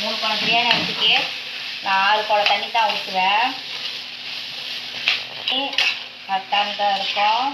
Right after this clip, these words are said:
நீங்கள் பிரியாணிக்கு எப்போதும் எத்தனை கோல ஊற்றுறீங்களோ அந்த மாதிரியே ஊற்றிக்கலாம். இப்போ முத பாருங்க, இதை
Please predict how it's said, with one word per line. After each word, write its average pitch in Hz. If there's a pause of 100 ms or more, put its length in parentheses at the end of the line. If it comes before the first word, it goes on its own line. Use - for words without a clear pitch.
நீங்கள் 190
பிரியாணிக்கு 214
எப்போதும் 202
எத்தனை 202
கோல 185
ஊற்றுறீங்களோ 190
அந்த 196
மாதிரியே 180
ஊற்றிக்கலாம். 190 (4000)
இப்போ 180 (100)
முத 175 (120)
பாருங்க, 202 (420)
இதை 185